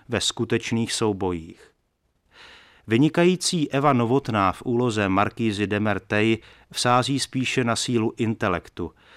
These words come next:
Je nebezpečná právě proto, že své city kontroluje. Když před Valmontem vzpomíná na své dětství a do očí jí nečekaně vstoupí slzy,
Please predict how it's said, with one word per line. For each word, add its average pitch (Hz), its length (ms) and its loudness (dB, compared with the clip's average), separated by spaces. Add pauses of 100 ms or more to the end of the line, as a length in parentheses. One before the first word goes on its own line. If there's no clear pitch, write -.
(220)
Je 107 160 2
nebezpečná 123 800 2
právě 113 460 4
proto, 123 480 -2 (300)
že 117 160 0
své 110 280 0
city - 340 -4
kontroluje. 92 680 -4 (960)
Když 110 260 0
před 139 280 -2
Valmontem 135 600 4
vzpomíná 127 680 4
na 104 120 2
své 107 280 0
dětství 95 640 -2 (380)
a 104 120 0
do - 140 -2
očí 131 300 -2
jí 117 260 -2
nečekaně 113 580 0
vstoupí 123 500 -2
slzy, 117 500 -2